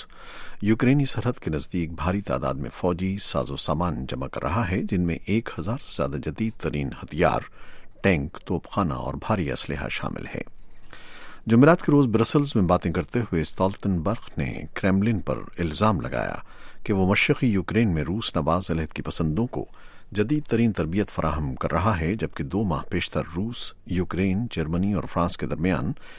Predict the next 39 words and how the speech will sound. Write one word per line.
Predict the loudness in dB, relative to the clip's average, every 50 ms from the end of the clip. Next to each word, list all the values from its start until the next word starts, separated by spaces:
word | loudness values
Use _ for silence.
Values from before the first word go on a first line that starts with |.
| -14 -8
ایک | -2 -2 -2 -2
فائر | 0 4 4 4 4 4
بندی | 2 0 -2 -2 -2 -4
معاہدہ | -2 -2 -2 -2 -2 -2 -4 -4 -4
طے | -4 -2 -2
پایا | 0 -2 -2 -2 -4 -8
تھا۔ | -8 -8 -10 -10 -10 -12 -14 -14 -14 -14 -14 -14 -16 -18 -16 -16 -14 -12 -10 -8 -8 -6
اسٹالٹن | -6 -4 0 2 4 4 4 2 2 2 2 4
برخ | 4 4 2 2 0 -6 -4
نے | -2 -2 -2 -4 -6 -8 -10 -10 -6 -2 0
روس | 0 0 -2 -2 -4
کی | -2 0
طرف | 0 0 0 0 -2
سے | -4 -4 -4 -6 -8 -10 -14 -16 -8 -4
سرحد | 0 2 2 2 2 2 0 0
پر | -2 -2
بھاری | 0 2 0 2 2 2 0
اسلحہ | 0 -2 -2 -2 0 -2 0
جمع | -2 -2 -2 -2
کرنے | -2 -2 -2 -2 -2 -2
پر | -2 -4
تشویش | -6 -4 -2 -4 -2 -2 -2 -2 -2 -2 -2
کا | -2 -2
اظہار | -2 -2 0 2 2 2 2 0
کیا | -2 -2 -2 -2 -4 -8 -10 -10 -12 -12 -14 -14 -8 -4
اور | -2 0
کہا | 2 2 4 4 2
کہ | 2 0
یہ | 0 2 2 2
علیحدگی | 2 0 -2 -4 -4 -6
پسندوں | -6 -4 -2 0 0 2 2 0 0
کو | 0 0 -2
نئی | 0 0 0 0 0 0
فوجی | -2 -4 -4 -4 -4 -2
کارروائیوں | -2 -2 -2 0 0 0 2 2 0 0
میں | -2 -2 -2
مدد | -2 -2 -2 -2 -2 -4 -6 -8 -14 -14 -6
فراہم | 0 2 4 4 2 0 -4 -8 -8 -6
کرے | -4 -4 -4 -4